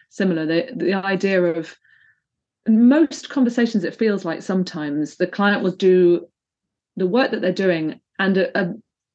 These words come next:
a conclusion of that work will often be around finding a sense of balance between two things.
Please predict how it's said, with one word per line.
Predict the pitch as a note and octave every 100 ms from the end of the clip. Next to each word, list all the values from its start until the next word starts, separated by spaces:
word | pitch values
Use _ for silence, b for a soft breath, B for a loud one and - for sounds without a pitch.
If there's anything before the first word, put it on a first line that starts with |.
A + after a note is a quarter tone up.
| -
a |
conclusion | G#3+ - G#3+ A3+ C4+ A3
of | F#3+
that | F3 -
work | F3 -
will | F3+
often | F3+ - F3+
be | F#3 E3+ D3+ D#3+ B B -
around | F3 F3+ F3+ F3
finding | - F3+ F3+ F3 E3+ E3 b b b
a | -
sense | - F3+ -
of | F3 E3+
balance | E3 D3 C3 -
between | - E3+ F3+ E3
two | D#3+ - F#3 E3+
things. | E3 E3+ D3+ C#3+ F3+